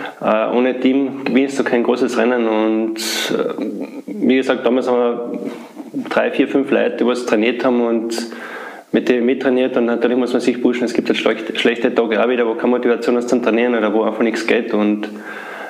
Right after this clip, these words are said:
die überbrückst du dann mit den Teamkollegen halt, ja.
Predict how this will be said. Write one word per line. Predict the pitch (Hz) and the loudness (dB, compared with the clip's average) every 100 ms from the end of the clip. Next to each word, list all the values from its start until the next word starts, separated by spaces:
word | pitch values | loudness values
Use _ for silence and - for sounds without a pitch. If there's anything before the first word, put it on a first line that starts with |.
| - | -2
die | 113 113 120 | 2 2 2
überbrückst | 117 120 120 120 123 - | 2 2 2 0 -2 0
du | |
dann | 117 120 | 0 0
mit | 117 | 0
den | 117 | 0
Teamkollegen | 113 117 110 107 107 | 0 0 0 0 0
halt, | 98 | 0
ja. | 107 | 0